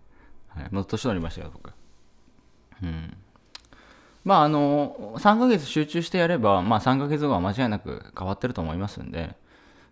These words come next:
うーん。まあ、ほどほどに。ほどほどに。<laughs> お任せします。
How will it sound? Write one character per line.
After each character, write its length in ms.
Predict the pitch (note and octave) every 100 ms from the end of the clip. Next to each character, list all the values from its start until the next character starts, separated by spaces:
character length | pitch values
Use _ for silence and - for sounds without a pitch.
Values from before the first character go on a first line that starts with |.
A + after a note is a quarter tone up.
| -
う 40 |
ー 20 | A#2+
ん。 960 | A#2 A#2 A#2 A#2 A2+ A2+ A2+ A2 A#2 A#2 - _ _ -
ま 120 | B2
あ、 20 |
ほ 120 | B2 A#2+
ど 120 | A2+
ほ 60 |
ど 140 | G#2+ G2+
に。 180 | F#2 - - _ _ _ _ _
ほ 120 | - G#2+
ど 80 |
ほ 180 | G2 D3
ど 60 | B2 -
に。 120 | A2+ - _ -
<laughs> 400 | - - - F#3
お 60 | C3+
任 180 | D3+ D3
せ 60 | C#3
し 100 | A#2
ま 120 | G#2
す。 140 | -